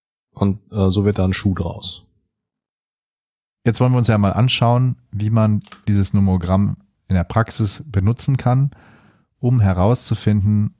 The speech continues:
Speaker 2: an welcher Art von Störung unser Patient leidet. Wir haben ja schon festgehalten, es gibt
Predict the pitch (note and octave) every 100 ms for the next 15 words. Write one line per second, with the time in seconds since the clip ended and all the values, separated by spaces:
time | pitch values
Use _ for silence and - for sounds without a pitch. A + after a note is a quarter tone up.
0 | _ F2+ F#2 F2+ G2+ G2 E2+ F#2 - F2+
1 | - G2+ G2+ G2+ G#2 A2+ _ _ _ _
2 | _ _ - G2+ F#2+ F2+ E2+ E2+ - E2+
3 | E2+ - D2 C#2+ - _ _ _ _ _
4 | _ _ _ _ _ _ _ _ _ _
5 | _ G2 F2+ E2+ - E2 A2+ - G#2+ A2+
6 | A#2 A2+ - G#2 - -